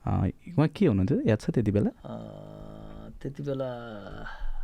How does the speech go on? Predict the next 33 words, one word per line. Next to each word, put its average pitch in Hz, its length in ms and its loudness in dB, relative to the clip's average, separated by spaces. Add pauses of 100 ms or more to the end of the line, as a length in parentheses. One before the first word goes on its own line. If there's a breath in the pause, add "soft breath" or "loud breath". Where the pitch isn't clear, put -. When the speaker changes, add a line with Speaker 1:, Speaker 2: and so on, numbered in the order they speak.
(140)
Speaker 2:
त - 40 -2
प्रधानमन्त्री 131 800 -2
भइसकेपछि 127 640 -6
जानुभएको 117 340 -8
थियो - 160 -14
होला 113 100 -12
सायद। 117 160 4
Speaker 1:
ओके। - 240 -2 (500 soft breath)
अब 110 80 6
यहाँ 107 240 6
हाम्रो 101 240 6
शेरबहादुर 104 480 6
देउवा 101 260 4
Speaker 2:
अ, 101 40 6
Speaker 1:
हुनुहुन्छ, 98 340 4
होइन? 98 220 4
Speaker 2:
हजुर, 143 320 -2
Speaker 1:
फर्मर 101 200 0
Speaker 2:
हजुर। 101 160 -2
Speaker 1:
प्राइम 92 200 -2
मिनिस्टर। - 360 -4 (1040 soft breath)
अब 107 80 4
हाम्रो 98 260 4
यहाँ 101 140 4
केपी 107 280 4
ओली 101 340 4
हुनुहुन्छ, 98 340 2
उहाँसँग 98 640 0
Speaker 2:
हजुर। 104 180 -4 (1040)
हजुर। 104 320 -8 (160)
Speaker 1:
मह्म। 107 300 2 (520)
Speaker 2:
हो। 110 100 -16 (640 loud breath)
Speaker 1:
अ, 104 320 4